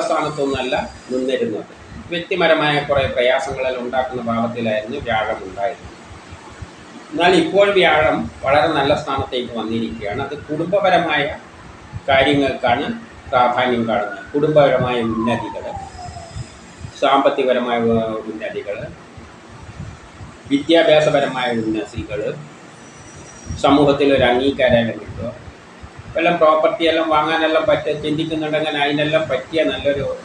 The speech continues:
സമയമാണ്. വീട് നിർമ്മാണത്തിനോ പുതിയ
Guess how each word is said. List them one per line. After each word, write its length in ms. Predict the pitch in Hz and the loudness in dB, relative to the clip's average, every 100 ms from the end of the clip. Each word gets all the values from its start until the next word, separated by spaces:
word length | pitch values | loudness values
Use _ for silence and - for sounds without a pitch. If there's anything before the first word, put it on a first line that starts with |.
| - - - | -16 -12 -4
സമയമാണ്. 640 | 120 127 127 120 - - - - - - - - - - - - - - - - - - - - - - - - - - - - - - - - - - - - - - - - - - - - - - - | -2 -2 -4 -6 -8 -10 -10 -12 -12 -18 -20 -20 -18 -18 -18 -18 -18 -18 -18 -14 -14 -14 -18 -20 -20 -20 -20 -20 -20 -20 -20 -20 -20 -20 -20 -20 -20 -20 -20 -20 -20 -20 -20 -20 -20 -20 -18 -18 -18 -16 2
വീട് 240 | 139 160 175 165 | 4 6 6 6
നിർമ്മാണത്തിനോ 640 | 151 151 147 147 143 156 160 | 4 4 2 0 -2 -2 -2
പുതിയ 220 | 147 147 | -2 2